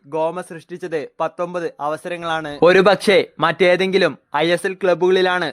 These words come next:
താരം കളിച്ചിരുന്നത് എങ്കിൽ താരത്തിന്റെ ക്രിയാത്മകമായ നീക്കങ്ങൾ കൂടുതൽ അപകടമുണ്ടാക്കിയേനെ.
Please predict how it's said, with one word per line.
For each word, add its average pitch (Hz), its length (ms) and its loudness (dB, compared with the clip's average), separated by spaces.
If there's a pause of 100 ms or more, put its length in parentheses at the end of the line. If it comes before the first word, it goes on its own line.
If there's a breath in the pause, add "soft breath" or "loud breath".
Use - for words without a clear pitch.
(160)
താരം 170 260 -2
കളിച്ചിരുന്നത് 180 600 -2
എങ്കിൽ 180 400 -2 (180)
താരത്തിന്റെ 165 680 -4
ക്രിയാത്മകമായ 175 800 -4
നീക്കങ്ങൾ 170 540 -8 (100)
കൂടുതൽ 170 440 -8 (180)
അപകടമുണ്ടാക്കിയേനെ. 165 1080 -6